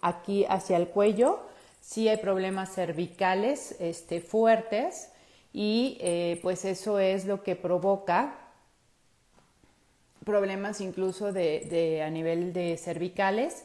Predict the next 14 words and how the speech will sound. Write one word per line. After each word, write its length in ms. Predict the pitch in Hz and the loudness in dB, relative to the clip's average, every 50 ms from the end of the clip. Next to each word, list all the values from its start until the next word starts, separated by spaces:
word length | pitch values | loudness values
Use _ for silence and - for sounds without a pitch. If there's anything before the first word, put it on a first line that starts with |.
| - - - - - - _ _ _ | -20 -20 -20 -20 -20 -20 _ _ _
Y 200 | - - 233 226 | -4 -4 -2 0
también 520 | - 220 208 208 214 226 262 269 269 262 240 | 0 0 0 2 0 0 2 2 2 0 0
si 200 | - - 185 175 | -2 -2 -4 -2
no 340 | 175 185 190 202 202 202 | -2 -2 -2 -2 -2 0
hay 240 | 202 202 202 202 - - | 0 0 0 -2 -4 -6
una 340 | 185 190 190 196 202 202 196 | -6 -4 -4 -4 -4 -4 -6
con-, 220 | - 165 160 165 160 165 165 - | -6 -6 -6 -6 -8 -10 -6 -4
correcta, 960 | 170 170 170 160 170 190 196 202 208 202 - - - - 160 156 160 160 165 - - - - _ _ _ _ _ _ _ | -2 -2 -2 -2 -2 0 0 0 0 -2 -8 -10 -6 -4 -2 -2 -2 -4 -8 -12 -18 -20 -20 _ _ _ _ _ _ _
este, 1600 | - - 170 165 165 165 - - - - - _ - 175 170 165 165 165 160 160 160 156 156 156 156 156 156 151 156 - - - 156 | -4 0 0 0 0 -2 -6 -10 -14 -18 -12 _ -4 -2 0 0 0 0 0 0 0 0 0 0 -2 -2 -2 -4 -4 -6 -8 -10 -12
si 200 | - - 180 180 | -8 -6 -6 -4
no 120 | 190 196 | -2 -2
hay 160 | 202 202 202 | -2 -4 -4
una 320 | 208 208 208 208 202 196 202 | -4 -4 -4 -4 -6 -6 -6
correcta 1300 | - 180 175 160 170 175 175 175 - - - - 196 185 185 180 170 160 156 151 143 135 139 139 - - | -6 -6 -4 -2 -2 -2 -4 -4 -8 -10 -6 -2 -2 0 2 2 2 0 0 0 -2 -4 -6 -10 -14 -18